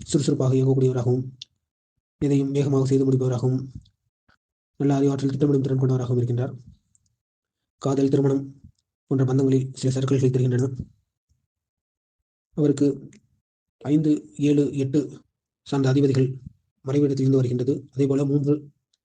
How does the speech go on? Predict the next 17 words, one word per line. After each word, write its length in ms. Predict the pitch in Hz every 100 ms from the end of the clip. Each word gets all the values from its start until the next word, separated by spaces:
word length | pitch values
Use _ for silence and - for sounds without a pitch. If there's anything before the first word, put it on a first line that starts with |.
| _ -
பத்து 160 | 135 147
அதிபதிகள் 380 | 135 131 135 131
மறைவிடத்திலிருந்து 580 | 131 139 135 131 131
வந்தாலும், 360 | 131 127 131 160 - _ _ _ _ _ _ _
பத்தாம் 260 | 147 156
இடத்துக்கான 320 | 147 139 131 127 123 -
செவ்வாய் 460 | - - 135 139 131 139 _
பன்னெண்டில் 400 | 139 143 147 147 - _ _ - _ _ _
உச்சமாக 360 | 127 165 151 135
இருப்பதனால், 400 | 131 135 131 131 - _ _ _ _ _ -
அரசியலில் 400 | 131 147 135 139 - _ _ _ _ _ _ _ -
அவர் 160 | 135 135
மிக 140 | 143 139 - -
சிறந்த 320 | - 151 151
உச்சநிலை 360 | 135 156 143 135
அடைந்தார். 340 | 135 131 131 - _ _ _ _ _ _ -
அவரை 180 | 139